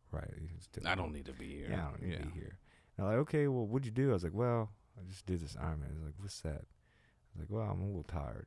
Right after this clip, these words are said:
Speaker 1: They're like, "Well, what'd you do? Like, how far did you go?" I was like, "Well, a hundred forty miles." They're like, "What the?" Yeah,
Speaker 2: Yeah.
Speaker 1: you know? And, uh, so they're like, "Okay, well, you know, we'll just do a quick blood sample, and you just wait out here in the waiting room."
Speaker 2: Yeah.
Speaker 1: And, you know, Saturday morning, dude, they're like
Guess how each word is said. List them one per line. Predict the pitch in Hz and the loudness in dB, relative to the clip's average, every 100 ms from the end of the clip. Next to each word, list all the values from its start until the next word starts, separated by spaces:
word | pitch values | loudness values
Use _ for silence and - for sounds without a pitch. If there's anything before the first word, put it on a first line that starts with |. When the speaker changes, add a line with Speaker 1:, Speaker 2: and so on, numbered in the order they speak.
| 98 | -6
Speaker 1:
They're | 87 | -4
like, | 80 | -2
"Well, | 85 90 | -2 0
what'd | 107 98 | -2 -2
you | 78 | -4
do? | |
Like, | 82 82 | -4 0
how | 98 | -2
far | - 117 95 | 0 0 0
did | |
you | 78 | 0
go?" | |
I | 78 | -4
was | |
like, | 78 - | -6 -4
"Well, | 78 78 | -4 -4
a | |
hundred | 76 85 80 | -2 -4 -4
forty | - 80 85 | -8 -8 -4
miles." | 82 71 - | -4 -6 -8
They're | 80 | -8
like, | 78 85 | -8 -8
"What | 101 - | -8 -8
the?" | - - 87 | -10 -10 -6
Yeah, | 80 78 | -4 8
Speaker 2:
Yeah. | 127 123 90 | 10 10 6
Speaker 1:
you | 87 | 0
know? | 82 - - - - | -2 -8 -18 -18 -4
And, | 85 85 82 | 0 0 2
uh, | 85 82 80 78 - | 2 2 0 -2 -8
so | - 101 | -2 2
they're | |
like, | 87 104 | 2 2
"Okay, | 110 104 | 4 4
well, | 92 | 6
you | 104 | 4
know, | 113 | 4
we'll | 110 127 | 2 2
just | 127 - | 0 4
do | 113 | 6
a | 95 | 6
quick | - 104 | 4 0
blood | 80 92 95 | 4 4 4
sample, | - 101 98 95 92 | 2 0 2 2 2
and | 82 73 98 | 2 0 0
you | |
just | 107 92 | -2 0
wait | 90 78 | 2 2
out | 73 | 0
here | 87 76 | -4 -4
in | |
the | - | -6
waiting | - - | -10 -10
room." | - - | -12 -6
Speaker 2:
Yeah. | 107 87 - - - - | -2 -2 -2 -12 -6 4
Speaker 1:
And, | 160 147 | 6 6
you | - 170 | 2 0
know, | - | 0
Saturday | - - 113 101 92 | -2 4 6 6 6
morning, | 90 90 92 107 | 4 4 4 4
dude, | 202 175 | 4 6
they're | 175 | 6
like | 120 - | 6 4